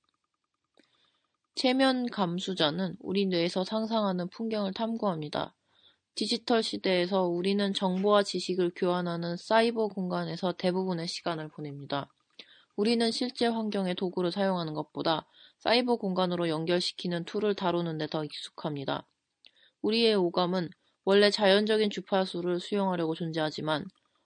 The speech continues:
조정되지 않은 인공 주파수에 의해 변경되기도 하여 원래 가졌던 느낌을 잊기도 합니다. 이 작품은 가상 장면과 뇌 속 풍경의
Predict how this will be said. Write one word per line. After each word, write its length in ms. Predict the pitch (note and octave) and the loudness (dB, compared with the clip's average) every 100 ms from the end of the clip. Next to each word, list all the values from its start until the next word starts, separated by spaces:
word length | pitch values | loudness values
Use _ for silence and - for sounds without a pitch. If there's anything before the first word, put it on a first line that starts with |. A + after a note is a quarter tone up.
| _ - | _ -6
조정되지 580 | A3 A#3 A#3+ A3+ G#3 | 0 2 4 4 4
않은 220 | G3 F#3 F3+ | 4 2 0
인공 400 | E3+ G3 G#3+ G#3+ | 0 0 0 -2
주파수에 500 | F#3 - G3+ F#3+ F3 | -6 -4 -4 -2 -2
의해 460 | D#3+ D#3+ E3 D#3+ _ _ _ | 0 0 0 -2 _ _ _
변경되기도 840 | F#3 F#3+ G#3+ G#3+ F#3+ F3 E3 D3+ | 0 2 2 2 0 0 0 -2
하여 320 | E3 D#3 E3+ - _ _ _ | -2 0 0 -2 _ _ _
원래 420 | - F#3+ G#3 G#3+ G#3 | 2 6 6 6 4
가졌던 600 | F3+ E3+ D#3+ - F3 D#3+ | 0 -2 -2 0 0 -2
느낌을 500 | D3+ - E3 F3 D#3+ | -8 -8 -6 -4 -4
잊기도 580 | E3 - - G3+ F3+ F3 | -4 -8 -2 2 4 2
합니다. 560 | E3+ C#3+ C#3 C#3 C3+ _ _ _ _ _ - _ _ - | 0 -6 -4 -4 -4 _ _ _ _ _ -20 _ _ -4
이 160 | G#3+ | -4
작품은 760 | G#3 F3+ - F3 F#3 F3+ E3+ G3 | -2 -4 -4 -4 -2 -2 -4 -10
가상 460 | - G3 G#3 A3+ A3 | 0 2 4 4 2
장면과 760 | G#3 F3+ F3+ E3+ E3 E3+ D3+ _ _ _ - | -2 0 0 0 4 2 2 _ _ _ 2
뇌 160 | F#3+ | 2
속 420 | G3+ - A#3+ _ | 2 0 0 _
풍경의 600 | - C4 A#3 G3+ F#3+ E3 | -6 0 2 2 2 -2